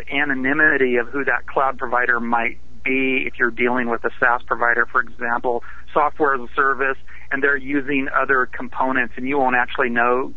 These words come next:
who those organizations are. And, and the third thing is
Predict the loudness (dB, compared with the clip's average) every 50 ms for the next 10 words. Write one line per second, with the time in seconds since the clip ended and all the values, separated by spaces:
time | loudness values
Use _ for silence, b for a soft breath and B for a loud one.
0 | -8 -6 -4 -2 0 0 0 2 2 2 0 2 0 -4 -2 0 0 0 0 0
1 | -2 -2 -2 -2 -4 -4 -6 -8 -6 -2 2 4 4 4 4 2 2 0 0 -2
2 | B B B B B B B B B -2 -2 -2 -2 -2 -2 0 0 0 0 2
3 | 2 2 2 2 0 -2 -2 -2 0 0 0 0 0